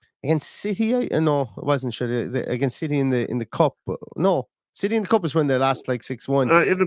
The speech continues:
Speaker 1: uh,
Speaker 2: Premier
Speaker 1: whatever it
Speaker 2: League, I
Speaker 1: was,
Speaker 2: think
Speaker 1: against
Speaker 2: it, yeah.
Speaker 1: Detroit. City against, I think they played City in the Premier League and they looked pretty, pretty good as well. Um, I think it was City. So I, I'm completely blanking on that one. But what I'm getting at is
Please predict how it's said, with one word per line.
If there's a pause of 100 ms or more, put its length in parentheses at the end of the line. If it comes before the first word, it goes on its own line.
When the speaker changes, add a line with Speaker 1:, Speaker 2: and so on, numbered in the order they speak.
Speaker 1:
uh,
Speaker 2:
Premier
Speaker 1:
whatever
it
Speaker 2:
League,
I
Speaker 1:
was,
Speaker 2:
think
Speaker 1:
against
Speaker 2:
it,
yeah.
Speaker 1:
Detroit. (380)
City
against,
I
think
they
played
City
in
the
Premier
League
and
they
looked
pretty, (120)
pretty
good
as
well. (420)
Um,
I
think
it
was
City.
So
I,
I'm
completely
blanking
on
that
one.
But
what
I'm
getting
at
is